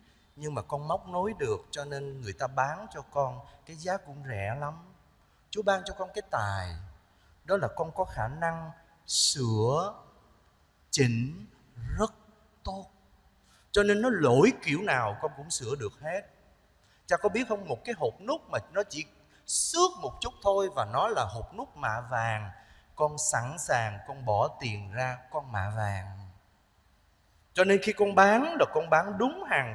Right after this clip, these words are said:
thật, hoàn chỉnh, cho nên giá rất cao. Con hùng với bạn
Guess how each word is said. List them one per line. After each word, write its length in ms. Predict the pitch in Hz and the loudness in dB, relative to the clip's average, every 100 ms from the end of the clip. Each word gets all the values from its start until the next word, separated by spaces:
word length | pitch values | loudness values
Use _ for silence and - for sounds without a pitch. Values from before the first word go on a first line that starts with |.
| - | 2
thật, 160 | 127 - - - - - | 2 2 -10 -20 -20 -10
hoàn 460 | 180 185 190 185 165 | -2 2 2 0 2
chỉnh, 380 | 151 139 160 208 | 2 2 0 -6
cho 120 | 180 | -6
nên 240 | 165 156 143 | -4 -6 -6
giá 460 | 156 165 185 220 233 - - 101 113 | 0 2 4 2 -2 -12 -18 -10 6
rất 140 | 220 - - - - | 6 6 -6 -20 -4
cao. 400 | 143 131 123 123 120 - - _ _ _ _ _ _ _ _ _ _ | 0 2 0 -4 -10 -18 -20 _ _ _ _ _ _ _ _ _ _
Con 160 | 139 | -6
hùng 320 | 127 120 95 92 | -2 -4 -4 -8
với 120 | 135 | -6
bạn 440 | 117 98 95 98 | -4 -4 -6 -12